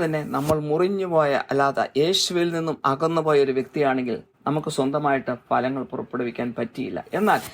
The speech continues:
സ്വന്തമായിട്ട് ഫലങ്ങൾ പുറപ്പെടുവിക്കാൻ പറ്റുന്ന വ്യക്തികൾക്ക്, അതായത് യേശുവിൽ വസിക്കുന്നവർക്ക്, അവരെ എൻ-, ദൈവം എന്ത് ചെയ്യും? ദൈവം അവരെ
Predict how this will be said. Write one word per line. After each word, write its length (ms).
സ്വന്തമായിട്ട് 640
ഫലങ്ങൾ 460
പുറപ്പെടുവിക്കാൻ 800
പറ്റുന്ന 400
വ്യക്തികൾക്ക്, 560
അതായത് 360
യേശുവിൽ 360
വസിക്കുന്നവർക്ക്, 880
അവരെ 240
എൻ-, 160
ദൈവം 300
എന്ത് 160
ചെയ്യും? 240
ദൈവം 360
അവരെ 220